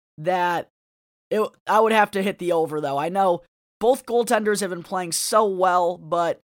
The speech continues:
I think this matchup has a decent chance of being, uh, more of a high-scoring affair than the line suggests. Six goals in the first meeting, seven in the next one. I remember early on in the season, those lines were set at six and a half. So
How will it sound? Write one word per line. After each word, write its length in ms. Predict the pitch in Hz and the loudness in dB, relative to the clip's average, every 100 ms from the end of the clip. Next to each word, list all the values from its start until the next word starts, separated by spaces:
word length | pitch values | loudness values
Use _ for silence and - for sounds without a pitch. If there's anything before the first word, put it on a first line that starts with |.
| _ _ _ - | _ _ _ 0
I 100 | 269 | 2
think 160 | 359 | 2
this 140 | 349 247 | 0 2
matchup 320 | 269 269 269 | 0 0 0
has 160 | 254 | -2
a 40 | 202 | -4
decent 360 | 214 247 220 | -8 -8 -6
chance 260 | 233 233 214 | -6 -6 -6
of 140 | 190 | -10
being, 340 | 190 214 208 190 - - _ - | -8 -8 -8 -10 -16 -20 _ -4
uh, 380 | 175 170 160 143 _ _ _ | 0 0 -2 -6 _ _ _
more 280 | 185 247 269 | -2 2 2
of 100 | 214 | 2
a 60 | - | -2
high-scoring 720 | 165 226 254 - 240 233 214 | 0 0 0 -4 -4 -4 -6
affair 400 | - 214 214 214 | -8 -4 -2 -2
than 160 | 190 | -2
the 80 | 180 | -4
line 340 | 160 190 208 208 | -2 0 0 -4
suggests. 960 | 190 175 151 185 170 147 - - - | -6 -8 -4 -2 -2 -2 -6 -8 -8
Six 320 | - 285 277 | -4 -4 -2
goals 320 | - 262 262 226 | -2 -2 -2 -2
in 80 | |
the 80 | 208 | -4
first 360 | - 220 226 196 | -2 -2 -2 -4
meeting, 420 | 214 220 214 202 _ - _ | -6 -6 -6 -10 _ -20 _
seven 380 | - - 262 262 | -2 0 2 0
in 80 | 226 | -2
the 60 | |
next 320 | 208 226 - 220 | -2 -2 -2 -4
one. 380 | 220 220 208 - - | 0 0 -2 -10 -8
I 100 | - | -2
remember 580 | 202 214 208 202 185 - _ _ | 0 0 0 0 -2 -6 _ _
early 260 | 220 220 226 | -2 0 0
on 300 | 208 208 202 - | 0 -2 -4 -6
in 440 | 190 180 180 165 - _ _ | -8 -6 -8 -10 -14 _ _
the 80 | 175 | -8
season, 420 | - 233 202 214 | -6 -6 -4 -2
those 220 | 208 196 | 0 -2
lines 320 | 196 202 202 | -2 -2 -4
were 80 | 175 | -8
set 280 | - - 190 | -8 -4 -2
at 140 | 170 | -2
six 400 | - - 247 - | -4 -6 -6 -6
and 80 | 220 | -6
a 80 | 202 | -2
half. 300 | 196 214 233 | 2 2 2
So 340 | - 190 151 | -4 -2 -2